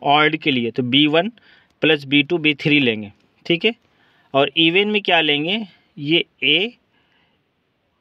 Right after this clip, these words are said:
A और प्लस B प्लस C, और ये भी पता लगा लूँगा, मैं बता दूँगा तुमको कि कैसे निकालना है, टेंशन ना लो इसका। तो फिर अब आते हैं n का पावर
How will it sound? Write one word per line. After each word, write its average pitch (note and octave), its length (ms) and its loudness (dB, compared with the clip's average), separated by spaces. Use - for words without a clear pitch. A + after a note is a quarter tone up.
A G#3 320 0
और D3+ 300 0
प्लस D3 560 -2
B D#3 220 2
प्लस D3 380 -2
C, F#3 140 -2
और C#3 320 2
ये E3+ 100 4
भी F3+ 120 2
पता F3 480 0
लगा E3 300 4
लूँगा, D#3+ 300 -2
मैं G3+ 180 -4
बता D#3 280 2
दूँगा D3 220 -2
तुमको D#3+ 280 -6
कि F3 160 -18
कैसे C#3 260 -2
निकालना A2 420 -4
है, A#2+ 140 -16
टेंशन C3+ 340 -2
ना A2+ 120 -6
लो G#2 180 -16
इसका। A2 340 -20
तो F3 80 2
फिर G#3+ 260 4
अब F3+ 240 2
आते E3+ 240 4
हैं G3+ 260 -4
n F3+ 80 -8
का F3 100 2
पावर D#3+ 360 4